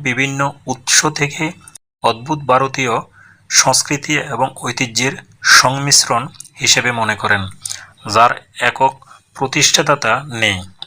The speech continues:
এই হিন্দু সংমিশ্রণ বৈদিক যুগের পরে খ্রিস্টপূর্ব পাঁচশো থেকে দুইশো এবং তিনশো খ্রিস্টপূর্বাব্দের মধ্যে দ্বিতীয় নগরায়ণের সময়কালে এবং হিন্দু ধর্মের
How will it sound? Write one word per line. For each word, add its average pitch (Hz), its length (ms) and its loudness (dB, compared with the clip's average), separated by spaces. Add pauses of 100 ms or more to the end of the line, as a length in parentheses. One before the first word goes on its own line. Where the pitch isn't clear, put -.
(460)
এই 147 200 2
হিন্দু 156 320 0 (360)
সংমিশ্রণ 147 720 2 (840)
বৈদিক 131 480 0
যুগের 165 340 -2 (140)
পরে 127 280 2 (360)
খ্রিস্টপূর্ব 151 760 0 (760)
পাঁচশো - 360 4
থেকে 147 300 -4
দুইশো 131 440 2 (300)
এবং 120 220 4 (140)
তিনশো 139 400 2 (640)
খ্রিস্টপূর্বাব্দের 147 1200 0
মধ্যে 147 340 0 (560)
দ্বিতীয় 127 420 0 (220)
নগরায়ণের 120 680 2 (460)
সময়কালে 131 580 2 (100)
এবং 117 220 4 (140)
হিন্দু 127 320 -6
ধর্মের 131 340 0